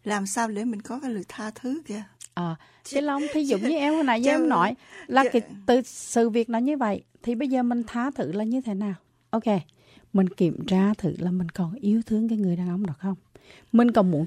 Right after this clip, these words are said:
Speaker 2: chung sống cái người đàn ông đó không? Và mình kiểm soát hết lại tất cả những cái vấn đề, những cái lỗi lầm, những cái thiếu sót của mình để mình cân bằng lại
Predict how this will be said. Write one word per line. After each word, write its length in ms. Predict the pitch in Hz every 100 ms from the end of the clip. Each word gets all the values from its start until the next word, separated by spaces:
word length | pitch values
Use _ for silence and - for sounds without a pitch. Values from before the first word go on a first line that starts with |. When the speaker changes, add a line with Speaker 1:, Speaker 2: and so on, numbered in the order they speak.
| -
Speaker 2:
chung 240 | 262 294
sống 280 | - 233 143
cái 100 | 247
người 180 | 240 196
đàn 160 | 190
ông 200 | 196 220
đó 100 | 220
không? 220 | 156 220 202 _ _ _ _ -
Và 180 | 208
mình 240 | 208 208 202
kiểm 300 | - 190 -
soát 360 | - 185 -
hết 240 | 180 175 190
lại 200 | 185 160 -
tất 220 | 311 -
cả 160 | 196 185
những 160 | 170
cái 140 | 160 170
vấn 280 | 170 165
đề, 180 | 185 202
những 140 | 196 160
cái 140 | 170
lỗi 280 | 175 170 -
lầm, 280 | 185 196 202
những 140 | 180
cái 100 | 156 -
thiếu 180 | - 170
sót 320 | - 160 -
của 100 | 170
mình 220 | 196 196 - - - -
để 120 | 214
mình 160 | 233 196
cân 380 | - 233 269 269
bằng 240 | 190 180
lại 120 | 175